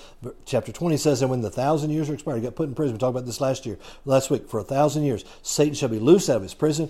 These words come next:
He shall go and deceive the nations." He, he, that's, that's all he knows how to do is deceive. That's all he can do.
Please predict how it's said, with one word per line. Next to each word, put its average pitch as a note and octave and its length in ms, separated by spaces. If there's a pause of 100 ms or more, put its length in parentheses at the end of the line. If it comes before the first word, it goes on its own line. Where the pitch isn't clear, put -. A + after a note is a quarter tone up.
(160)
He D3 120
shall A2+ 160
go D#3 240
and G#2 100
deceive G3 720
the A2 120
nations." G2+ 1160 (760)
He, G#3+ 320
he, - 320
that's, F#3+ 200 (200)
that's D#3+ 200 (100)
all G#3 280
he F#3+ 180
knows F#3+ 300
how F3+ 120
to D3+ 100
do D3+ 360 (240)
is C#3 180
deceive. A#2 640 (1500)
That's - 160
all F#3 140
he G3 100
can F#3+ 180
do. E3 220